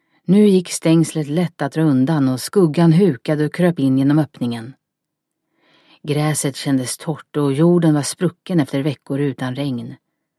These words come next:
Skuggan reste sig upp på fötter under trädet och korsade gräsmattan i en snabb, oavbruten rörelse,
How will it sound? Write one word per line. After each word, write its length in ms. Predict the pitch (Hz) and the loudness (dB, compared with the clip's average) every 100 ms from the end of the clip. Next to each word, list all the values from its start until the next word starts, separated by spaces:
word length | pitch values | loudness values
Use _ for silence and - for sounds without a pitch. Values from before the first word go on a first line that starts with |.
| _ _ _ _ _ _ _ _ | _ _ _ _ _ _ _ _
Skuggan 560 | - - 202 170 185 190 | -16 -6 0 2 2 2
reste 360 | 214 160 - 185 | 2 0 -2 -4
sig 120 | 160 | -2
upp 120 | 143 | -4
på 100 | - | -6
fötter 440 | - 156 156 - | -4 -4 -4 -2
under 220 | 156 147 156 | 0 2 0
trädet 520 | - 131 127 135 131 | -4 -6 -6 -6 -6
och 220 | 139 131 | -8 -10
korsade 480 | - 208 - 156 151 | -6 -6 -6 -6 -4
gräsmattan 760 | 180 170 127 - 143 131 143 | -2 -4 -4 -4 -4 -4 0
i 80 | 151 | 2
en 80 | 151 | 2
snabb, 400 | - 175 185 175 | 0 -2 -2 -4
oavbruten 800 | 180 202 147 139 156 156 160 156 | -6 -4 -4 -2 -2 -2 -2 0
rörelse, 560 | 175 127 127 127 - | 0 -2 -8 -10 -14